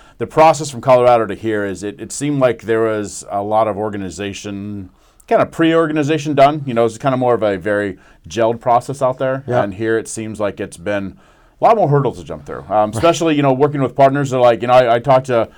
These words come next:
Speaker 1: you know, uh, one of the, one of my providers today, and, you know, he's been working for two and a half years, um, on his own funding for money and for building his organization. He's finally able, he finally got his, um, building set, finally got his licenses, and he's gonna rock and roll now, you know, but two and a half years he's put in the time. And,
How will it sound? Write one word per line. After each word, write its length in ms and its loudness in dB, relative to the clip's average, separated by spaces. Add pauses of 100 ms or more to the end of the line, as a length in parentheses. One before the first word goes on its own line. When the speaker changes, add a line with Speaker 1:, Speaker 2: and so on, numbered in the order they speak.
(240)
Speaker 1:
you 60 -6
know, 160 4
uh, 240 4
one 180 -4
of 60 -2
the, 260 -6
one 140 -8
of 60 -4
my 80 -2
providers 420 0
today, 380 0
and, 240 -4
you 80 -6
know, 100 -2
he's 380 -6
been 220 -6
working 240 -6
for 120 -16
two 220 -14
and 80 -10
a 40 -8
half 220 -10
years, 400 -12 (380)
um, 440 0
on 120 -6
his 140 -8
own 140 -6
funding 420 -8
for 140 -14
money 340 -6
and 140 -14
for 100 -14
building 240 -10
his 180 -18
organization. 640 -14
He's 100 -18
finally 400 -6
able, 200 -10
he 60 -14
finally 260 -8
got 120 -4
his, 180 -8
um, 340 -8
building 400 -10
set, 340 -6 (240)
finally 240 -6
got 100 -2
his 120 -8
licenses, 500 -8
and 80 -10
he's 80 -12
gonna 140 -10
rock 220 -6
and 100 -16
roll 120 -8
now, 180 -12
you 120 -14
know, 80 -8
but 200 -10 (280)
two 160 -10
and 80 -6
a 40 -6
half 200 -8
years 220 -8
he's 120 -18
put 140 -14
in 120 -10
the 80 -12
time. 320 -10
And, 180 -16